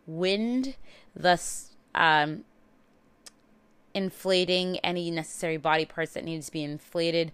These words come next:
and spicy. Um, f-, spicy foods were good as well, again, with that inflammation thing. In ancient India, ashwagandha, which is in the nightshade family, it's also called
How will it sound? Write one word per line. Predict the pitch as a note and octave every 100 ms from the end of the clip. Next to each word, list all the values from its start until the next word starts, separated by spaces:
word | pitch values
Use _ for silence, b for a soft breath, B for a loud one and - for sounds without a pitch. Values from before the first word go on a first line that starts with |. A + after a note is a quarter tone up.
| B B B _ -
and | E3+ D#3+
spicy. | - - - D#3 D3+ - - F3+ - b b -
Um, | - D3 B2
f-, | - - -
spicy | - F#3 E3+ D3+
foods | D3 G#2+ -
were | D#3 C3+
good | C3+
as | - C#3+
well, | - E2+ -
again, | F#3+ E3+ F3 E3+ F3 D#3+
with | D#3 -
that | D3 C3+ - _ -
inflammation | D#3+ - C#3+ - - -
thing. | - - C#2+ - b b b b b b - - - - - - - - _ - - - - - - _ - - - - - -
In | A#3+
ancient | C4+ D#4+ F4
India, | - G#3+ F#3+ F#3+ F#3+
ashwagandha, | - G#3 - B3+ F#3+ D#3 D#3+ E3+ E3 B3
which | A3 E3 - -
is | F#3 F3 E3 - - -
in | G#3
the | D#4+
nightshade | D4+ F3 - - D#3+
family, | - D#3 D3+ D#3 D#3 G#3
it's | B3+ -
also | E3+ -
called | F3+ E3+ F3 F3